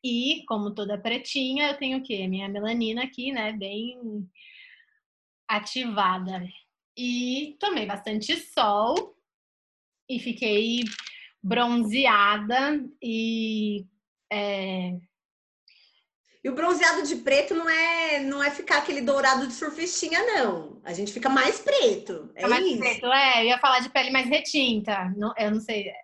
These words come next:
Speaker 1: acho que é isso, né, amiga? Tá certo isso?
Speaker 2: É, fica mais preta, é isso.
Speaker 1: Ah, fico mais preta, isso. Então, tomei bastante sol nesse episódio. Eu fi-, tirei férias, tomei bastante sol, minha melanina, o quê? Ativada, fiquei mais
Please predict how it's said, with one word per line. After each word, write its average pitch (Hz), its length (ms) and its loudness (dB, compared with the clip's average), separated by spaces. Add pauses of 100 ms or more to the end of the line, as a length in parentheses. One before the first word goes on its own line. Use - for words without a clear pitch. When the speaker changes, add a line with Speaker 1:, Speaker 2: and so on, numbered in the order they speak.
(320)
Speaker 1:
acho - 180 -12
que - 60 -14
é 294 320 -4
isso, 285 180 -8
né, 269 80 0
amiga? 208 260 -2
Tá 185 80 -14
certo 285 300 0
isso? 294 220 -8 (140)
Speaker 2:
É, - 120 4
fica 294 240 -2
mais 403 200 -2
preta, 415 420 0
é 427 240 0
isso. 453 100 -4
Speaker 1:
Ah, 233 360 -10
fico 302 200 -2
mais 330 280 2
preta, 214 380 -2
isso. 214 300 -4 (640)
Então, 262 540 2 (120)
tomei 262 300 4
bastante 226 540 2
sol 254 320 4
nesse 254 220 -2
episódio. 208 580 -2
Eu 202 120 -10
fi-, 330 140 0
tirei 247 280 2
férias, 294 720 6 (460)
tomei 302 260 4
bastante 233 460 0
sol, 277 760 6
minha 285 160 4
melanina, 247 500 2
o 240 40 -4
quê? 240 160 0
Ativada, 277 760 4
fiquei 311 300 4
mais 302 260 4